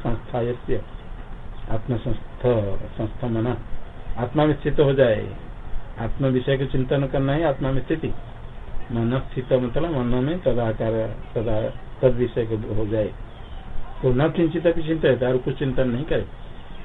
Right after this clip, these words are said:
किंतु आत्मसंस्थ मन कृत्वा, और केवल सब कुछ नहीं कि मन को सब से हटा दिया, वो, वो अवस्था नहीं।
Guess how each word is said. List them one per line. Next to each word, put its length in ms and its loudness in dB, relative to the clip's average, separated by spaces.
किंतु 180 4
आत्मसंस्थ 720 2
मन 240 6
कृत्वा, 420 -2
और 120 0
केवल 400 6
सब 340 4
कुछ 180 -2
नहीं 240 2
कि 120 -2
मन 500 -2
को 300 2
सब 260 2
से 80 0
हटा 200 2
दिया, 260 0
वो, 300 0
वो 80 6
अवस्था 300 2
नहीं। 240 -2